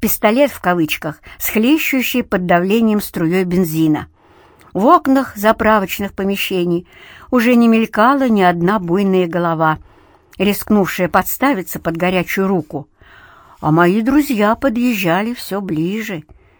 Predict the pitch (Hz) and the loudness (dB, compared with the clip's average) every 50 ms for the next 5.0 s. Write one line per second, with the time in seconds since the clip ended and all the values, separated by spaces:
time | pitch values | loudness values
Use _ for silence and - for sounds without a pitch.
0 | _ _ - 160 151 143 165 180 196 185 175 156 175 170 151 156 208 262 302 302 | _ _ 0 0 2 2 4 4 2 2 2 0 0 0 0 0 0 2 2 2
1 | 196 202 170 151 147 127 - - _ - 175 180 190 180 156 151 175 202 208 220 | 2 0 -4 -4 -4 -6 -10 -10 _ -6 -6 -6 -4 -4 -2 0 2 4 4 4
2 | 247 277 285 262 208 170 143 143 - - 214 196 190 214 185 170 - - 175 170 | 4 4 4 2 0 -2 -4 -6 -6 -6 -4 -2 0 0 0 0 -2 -4 -4 -4
3 | 151 170 185 190 196 208 196 190 180 156 - - - - - - - - - _ | -2 0 0 0 2 2 2 2 0 0 -4 -10 -18 -20 -20 -20 -20 -20 -4 _
4 | 196 190 190 196 196 - 226 208 202 202 185 160 151 151 170 165 156 143 - | 2 4 4 2 0 -2 -2 0 0 2 2 2 2 2 0 -2 -4 -4 -8